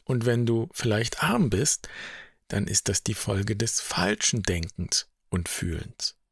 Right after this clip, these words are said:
Das heißt, du bist letztlich selbst verantwortlich dafür und das blendet natürlich einen großen Teil der Wirklichkeit aus, denn es stimmt einfach nicht. Und jetzt könntest du sagen, was geht's mich denn an? Habe ich sowieso nie geglaubt.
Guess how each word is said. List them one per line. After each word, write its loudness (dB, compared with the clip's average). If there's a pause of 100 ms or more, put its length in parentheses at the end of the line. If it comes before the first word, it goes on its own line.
(240)
Das 4
heißt, 2
du 0
bist 2
letztlich 0
selbst 2
verantwortlich -2
dafür -2
und -2
das 4
blendet 2
natürlich 0
einen 0
großen 0
Teil 2
der 0
Wirklichkeit -2
aus, 2
denn -2
es 2
stimmt -2
einfach -6
nicht. -4 (320)
Und -4
jetzt 4
könntest 2
du 2
sagen, 4
was 2
geht's -2
mich 0
denn 0
an? 0 (360)
Habe 2
ich 2
sowieso 2
nie 2
geglaubt. -2